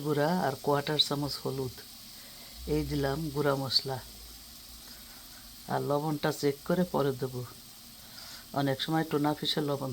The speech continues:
থাকে। টুনাটা কষিয়ে নিয়েছি, এখন সবজিটা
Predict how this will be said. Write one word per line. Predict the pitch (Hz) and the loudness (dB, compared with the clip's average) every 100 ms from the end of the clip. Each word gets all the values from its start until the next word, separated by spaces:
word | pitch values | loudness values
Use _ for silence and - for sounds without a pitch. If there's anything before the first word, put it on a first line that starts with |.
| 117 | -4
থাকে। | 120 - 117 - - - - - - - - - - - | -6 -4 -8 -10 -18 -18 -16 -14 -14 -14 -16 -18 -12 0
টুনাটা | 180 175 180 190 190 | 6 8 8 6 6
কষিয়ে | 175 - 202 | 6 8 8
নিয়েছি, | 196 190 185 233 247 - - - - - | 8 6 4 0 -4 -8 -20 -20 -10 -4
এখন | 139 160 147 | 0 2 4
সবজিটা | 175 160 151 180 160 | 4 2 2 2 2